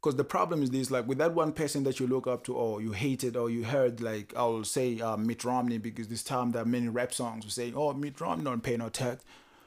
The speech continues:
Well, I think he's got family money that, well, he can afford to go to private institution. I'm not saying you shouldn't be paying. You should be paying. Everybody, we all should be paying taxes. But what I'm saying with that is this.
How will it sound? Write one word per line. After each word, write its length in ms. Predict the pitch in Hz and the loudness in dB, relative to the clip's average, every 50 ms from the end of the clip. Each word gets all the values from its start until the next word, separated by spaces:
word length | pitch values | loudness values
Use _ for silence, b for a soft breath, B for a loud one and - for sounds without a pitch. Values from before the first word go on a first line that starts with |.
| B B B B | B B B B
Well, 280 | 165 190 196 185 180 | 2 4 4 6 4
I 40 | 170 | 4
think 240 | 170 - - 196 180 | 4 4 2 4 4
he's 140 | 156 123 117 | 4 2 4
got 160 | 123 - - | 2 2 4
family 280 | - 147 151 151 147 | 4 4 4 4 4
money 280 | 143 139 135 131 127 127 | 4 4 4 4 4 2
that, 180 | 120 120 113 113 | 0 -2 -2 -2
well, 140 | 120 113 | -2 -2
he 60 | 113 113 | -2 -2
can 140 | - 113 | -4 -4
afford 300 | 113 110 - 139 127 117 | -4 -2 -2 0 0 0
to 60 | - 127 | -2 -2
go 160 | 120 117 - | -4 -4 -4
to 80 | - | -6
private 440 | - - - 143 - 120 120 - - | -6 -4 -2 0 0 0 -2 -4 -4
institution. 460 | - 107 - - - 117 110 - - - | -4 -6 -6 -6 -6 -6 -6 -4 0 2
I'm 140 | 139 147 156 | 4 4 6
not 140 | 170 185 | 4 4
saying 160 | - 190 160 151 | 4 2 2 2
you 60 | 139 | 2
shouldn't 320 | - 160 160 143 131 120 - | 2 2 4 4 4 4 4
be 40 | |
paying. 120 | - 143 131 | 2 2 4
You 120 | 147 175 | 4 4
should 200 | 175 - 214 170 | 4 4 2 4
be 80 | 131 123 | 2 2
paying. 260 | - 160 131 123 123 - | 2 2 2 2 4 4
Everybody, 500 | 160 165 160 165 156 143 139 139 135 127 | 4 6 6 4 4 4 2 2 0 0
we 200 | 127 156 185 190 | 2 4 4 4
all 200 | 175 151 135 135 | 6 4 4 4
should 200 | 135 - 123 117 | 0 -2 -4 -6
be 60 | 110 | -8
paying 220 | - - 135 120 | -6 -6 -6 -4
taxes. 380 | 117 - 156 156 151 - - 131 117 | -4 -2 -4 -4 -4 -6 -10 -6 -4
But 160 | 117 117 120 | -2 0 2
what 140 | 135 131 123 | 2 2 4
I'm 80 | 120 | 4
saying 300 | 120 - - 180 175 170 | 2 4 4 4 4 2
with 100 | 143 113 | 0 0
that 200 | 110 127 117 113 | 2 2 0 0
is 200 | 113 110 104 95 | -2 -4 -4 -4
this. 200 | 101 110 101 - | -4 -4 -4 -6